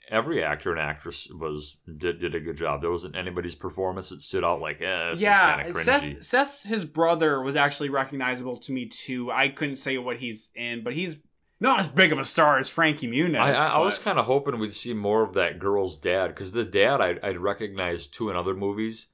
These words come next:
Speaker 1: but I feel like he's, like, a bigger jerk in other movies. Like, he didn't really
Speaker 2: <laughs>
Speaker 1: have big of a, a role in this one. He just kinda
Speaker 2: He did
Speaker 1: just
Speaker 2: call the boy a cripple, so.
Speaker 1: He, he did that, and he looked inside the car, but other than that, we didn't really, we see, we saw him at the end, you know, like, at the,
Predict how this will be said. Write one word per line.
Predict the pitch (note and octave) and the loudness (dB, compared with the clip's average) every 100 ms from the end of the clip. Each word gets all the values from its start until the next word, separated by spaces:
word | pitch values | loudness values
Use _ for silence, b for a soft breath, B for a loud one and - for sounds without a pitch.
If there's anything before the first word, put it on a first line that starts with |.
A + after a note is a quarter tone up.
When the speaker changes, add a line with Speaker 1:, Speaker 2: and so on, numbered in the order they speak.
| _ | _
Speaker 1:
but | F#2+ | -2
I | G2 | -2
feel | A2+ | 0
like | B2 | -2
he's, | G#2+ | -2
like, | F#2+ | -2
a | F2 | -4
bigger | D2+ - F#2+ F2+ | -4 -4 -4 -6
jerk | D#2 E2+ F2+ F#2 | -6 -4 -4 -4
in | F2 | -4
other | F2 | -4
movies. | F2+ F#2 G2 G2 | -2 -2 -2 -4
Like, | F#2+ | -6
he | D#3 | -6
didn't | E3+ | -6
really | A2+ F2 | -2 0
Speaker 2:
<laughs> | A#1 D2 | 0 -2
Speaker 1:
have | D#2+ D2+ | -2 -4
big | E2+ | -6
of | E2 | -6
a, | D#2 D2 - | -8 -10 -8
a | |
role | F2 E2 F#2 G2+ | -8 0 2 2
in | E2 | 0
this | F2 - | -6 -8
one. | E2+ | -6
He | E2 | -4
just | F2+ F#2 | -4 -2
kinda | F#2 | -2
Speaker 2:
He | - | 0
did | F4+ | 2
Speaker 1:
just | D#4 | 2
Speaker 2:
call | A#3+ G3 | 2 2
the | F3 | 4
boy | D#3 C3+ | 6 6
a | A#2+ | 4
cripple, | - G2+ F2 F2 | 0 -4 -6 -16
so. | - G#2+ F#2 G#2+ | -14 -14 -14 -10
Speaker 1:
He, | A#2 G#2+ | -10 -8
he | C3+ | -8
did | B2 C3+ G#2 | -2 0 4
that, | G2+ | 4
and | G2 | 4
he | F#2+ | 2
looked | F#2 F#2+ | -4 -4
inside | F#2+ F#2+ F2+ | -6 -4 -2
the | E2+ | -2
car, | E2 F2 F2 | -2 0 0
but | D2+ | 0
other | D#2 D#2 | -2 -2
than | D2+ | -4
that, | D2 D#2 | -4 -4
we | |
didn't | D#2 - | -6 -8
really, | D#2 D2 | -6 -4
we | E2 A2 | -2 -2
see, | D3+ | -4
we | D3 C3+ | -6 -6
saw | C3+ D3 | -2 0
him | A#2+ | 2
at | G2+ - | 0 -2
the | - | -2
end, | D#2+ E2+ D#2+ | 0 0 -4
you | |
know, | D2+ D2 | -6 -4
like, | D2 D2 E2+ | -2 -4 -4
at | D#2+ - | -6 -4
the, | D#2+ C#2+ | -6 -6